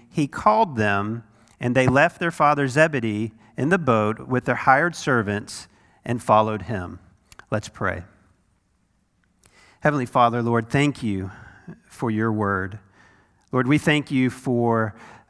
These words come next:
uh, the word that you have given to us. You have revealed yourself through the Holy Scriptures. I pray, Lord, that the Holy Spirit would open our hearts,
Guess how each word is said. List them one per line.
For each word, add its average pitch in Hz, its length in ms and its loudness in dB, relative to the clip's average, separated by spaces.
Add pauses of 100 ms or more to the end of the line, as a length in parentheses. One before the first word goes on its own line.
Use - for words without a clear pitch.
uh, 110 240 -14
the 113 140 -6
word 131 300 4
that 113 140 -8
you 139 220 2
have 110 220 -4
given 143 320 2
to 131 260 0
us. 95 260 -4
You 117 140 -4
have 104 100 -4
revealed 113 920 -2
yourself 120 760 -2
through 139 560 0
the 104 140 -6
Holy 127 260 0
Scriptures. - 720 -8 (600)
I 147 80 2
pray, 175 260 2
Lord, 143 240 2
that 120 80 -8
the 120 80 -4
Holy 185 400 0
Spirit 117 600 0
would 123 200 -6
open 139 280 -2
our 101 140 0
hearts, - 800 -2